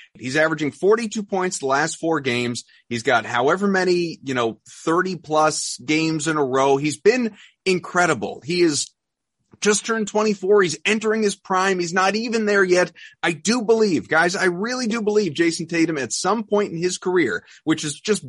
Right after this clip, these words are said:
barely off the ground, he will be a most valuable player, or he will be realistically in the most valuable player conversation. And maybe, Jared, you're the writer here. Maybe there's, this is semantics on my part,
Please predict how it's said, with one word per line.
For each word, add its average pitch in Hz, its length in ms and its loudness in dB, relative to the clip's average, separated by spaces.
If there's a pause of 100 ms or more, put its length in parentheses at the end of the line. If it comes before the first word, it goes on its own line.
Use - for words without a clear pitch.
(160)
barely 226 380 2
off 202 180 4
the 185 80 -4
ground, 147 460 0 (200)
he 190 160 -2
will 190 140 4
be 156 360 0
a 123 60 -4
most 135 240 0
valuable 117 400 2
player, 101 320 -4
or 135 220 -2
he 170 100 -2
will 180 220 0
be 131 480 -4 (160)
realistically 202 1080 2
in 202 220 4
the 220 80 0
most 214 280 2
valuable 196 440 2
player 185 320 0
conversation. 156 840 -2
And 127 260 -6
maybe, 196 320 -2
Jared, 185 400 0 (260)
you're 160 220 2
the 190 80 2
writer 175 360 2
here. 175 360 -2 (180)
Maybe 190 280 2
there's, 185 500 2
this 147 460 -6
is 147 100 -2
semantics 170 640 -2
on 104 160 0
my 92 160 -2
part, 82 360 -10